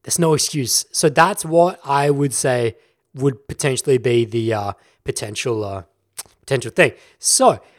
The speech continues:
now that we can dive right back up to the macro of things in terms of outgrowing your neediness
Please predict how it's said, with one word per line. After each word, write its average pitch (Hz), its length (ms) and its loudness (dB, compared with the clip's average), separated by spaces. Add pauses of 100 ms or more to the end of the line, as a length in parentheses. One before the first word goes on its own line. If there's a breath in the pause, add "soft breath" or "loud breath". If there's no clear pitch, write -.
(140 soft breath)
now 262 380 2
that 226 160 0
we 185 140 8
can 175 200 0
dive 143 480 2
right 226 240 8
back 147 260 -2
up 113 160 -8
to - 80 -20
the 139 80 -4
macro 117 420 -4
of 113 120 -4
things 123 300 -8
in 123 80 -12
terms 131 240 -4
of 120 80 -10
outgrowing 120 460 -2
your 110 100 -4
neediness 143 540 0